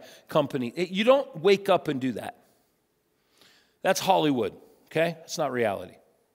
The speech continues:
Ted Bundy was the most prolific serial killer in history.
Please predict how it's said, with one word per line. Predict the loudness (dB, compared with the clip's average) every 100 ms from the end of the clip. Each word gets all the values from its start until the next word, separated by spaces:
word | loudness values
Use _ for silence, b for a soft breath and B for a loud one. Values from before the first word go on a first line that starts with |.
| _ _ _ _ _ b b b b b 0
Ted | 4 4 4
Bundy | 2 4 -2 -6 -12 _ _ _ _
was | -4 -2
the | 0
most | 0 -2
prolific | -2 -2 4 4 4 -2 -6 -14 -20 _ -10
serial | -4 0 2 2 0
killer | -2 -2 0 2 0 -2
in | -4
history. | -2 -4 -4 -10 -14